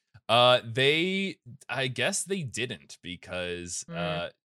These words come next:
Speaker 1: she,
Speaker 2: <laughs>
Speaker 1: spoiler, she does not live until, like, the end of days. She does die eventually. She's not actually
Speaker 2: From a
Speaker 1: immortal.
Speaker 2: rocket?
Speaker 1: But
Speaker 2: <laughs>
Speaker 1: basically, like, any damage she sustains, she will just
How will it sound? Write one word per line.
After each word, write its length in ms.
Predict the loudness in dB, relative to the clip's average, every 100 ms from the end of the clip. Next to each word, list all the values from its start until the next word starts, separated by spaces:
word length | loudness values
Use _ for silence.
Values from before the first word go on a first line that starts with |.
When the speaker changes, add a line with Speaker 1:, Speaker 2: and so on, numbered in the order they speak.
| _ _ _ -16
Speaker 1:
she, 360 | -10 -6 -4 -6
Speaker 2:
<laughs> 60 | -10
Speaker 1:
spoiler, 680 | -8 -4 0 2 4 2 0
she 240 | 0 0
does 240 | 4 4 6
not 220 | 4 6
live 380 | 4 2 -2 -10 -4
until, 440 | 0 0 0 0
like, 220 | 2 0 0
the 160 | 0
end 260 | 2 2 2
of 220 | -2 -2
days. 460 | 2 2 2 -2 -4
She 160 | -4 -2
does 300 | 0 0 0
die 240 | 2 4
eventually. 560 | 2 -2 -6 -8 -10 -10
She's 180 | -8 -6
not 160 | -6 -2
actually 360 | -2 -2 0
Speaker 2:
From 100 | 2
a 40 | 2
Speaker 1:
immortal. 240 | 4 2 2
Speaker 2:
rocket? 200 | -4 -6 _ _
Speaker 1:
But 200 | -2 0
Speaker 2:
<laughs> 100 | 4 4 4 0
Speaker 1:
basically, 420 | -2 0 0 -2 -8 _ _ _ _ -4
like, 240 | -4 0
any 240 | 4 4 4
damage 360 | 4 4 2
she 200 | -4 -4
sustains, 800 | -2 0 0 2 0 -2 -4 -8 -10
she 220 | -8 -8
will 140 | -8
just 300 | -6 -6 -6